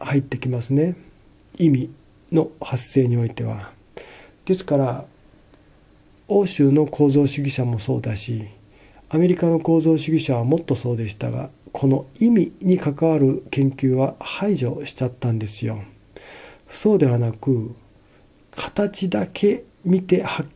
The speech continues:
きりわかるもの、構造がしっかりと抽出できるもの、そこにのみ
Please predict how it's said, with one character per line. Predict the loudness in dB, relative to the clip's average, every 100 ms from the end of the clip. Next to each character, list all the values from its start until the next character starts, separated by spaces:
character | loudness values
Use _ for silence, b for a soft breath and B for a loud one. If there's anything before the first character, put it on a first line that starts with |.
| -2
き | 2
り | 4
わ | 2
か | 2 0
る |
も | 0 -4
の、 | -6 -10 -20 _ b b b b b _ _ _
構 | -4 0 2
造 | 4 4 4
が | 2 2 -2 -12 -10
し | -10 -10
っ | _
か | -2
り | 0
と | -2
抽 | -2 -2
出 | -2 -4 -2
で | -2
き | 0 0
る |
も | 0 -2
の、 | -6 -8 -14 -20 _ _ _ _ _ _ _ _ _ _ _ _ _ _ _ _ _ _
そ | -8 -8
こ | -2 2
に | 4
の | 4
み | 4 2